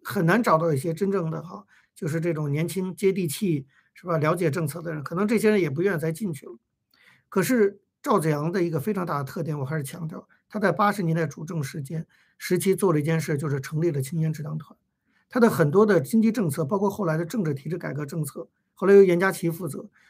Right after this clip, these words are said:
都是这些青年智囊团组来推动的。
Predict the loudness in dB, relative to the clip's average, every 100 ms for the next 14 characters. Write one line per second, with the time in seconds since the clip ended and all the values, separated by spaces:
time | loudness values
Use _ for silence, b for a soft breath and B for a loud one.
0 | b 2 4 4 2 0 0 -2 -4 -4
1 | -4 -4 -4 -6 -8 -12 _ _ _ _
2 | -10 -8 -8 -4 -2 -2 -2 -2 0 -4
3 | -10